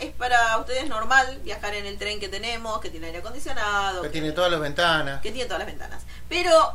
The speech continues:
Speaker 1: durante
Speaker 2: Que no
Speaker 1: toda
Speaker 2: se
Speaker 1: mi
Speaker 2: sacude.
Speaker 1: vida, <laughs> durante toda mi vida yo viajé en el otro Sarmiento, en el Sarmiento anterior, que era amarillo, con los asientos verdes, que a veces no tenían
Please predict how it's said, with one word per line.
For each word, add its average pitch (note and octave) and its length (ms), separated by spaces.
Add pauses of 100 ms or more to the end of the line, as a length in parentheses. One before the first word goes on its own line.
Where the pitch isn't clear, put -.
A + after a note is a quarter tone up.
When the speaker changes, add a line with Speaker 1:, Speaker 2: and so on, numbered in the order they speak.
Speaker 1:
durante C#4 720
Speaker 2:
Que F#3 120
no G3+ 100
Speaker 1:
toda - 140
Speaker 2:
se F3+ 140
Speaker 1:
mi A#3+ 40
Speaker 2:
sacude. G3+ 280
Speaker 1:
vida, B3+ 180 (200)
<laughs> - 160
durante G4+ 460
toda F4+ 280
mi C#4+ 100
vida C#4 180
yo D#4+ 160
viajé D#4+ 300
en - 80
el B3 140
otro A3+ 300
Sarmiento, F#3 640
en F#3+ 80
el E3+ 140
Sarmiento G3 360
anterior, G#3+ 600 (600)
que E4+ 320
era D4+ 240 (100)
amarillo, A3+ 960
con G#3 300
los - 200
asientos A3+ 520
verdes, A#3 680
que G3+ 80
a G3 60
veces B3+ 420
no G3+ 160
tenían A#3 380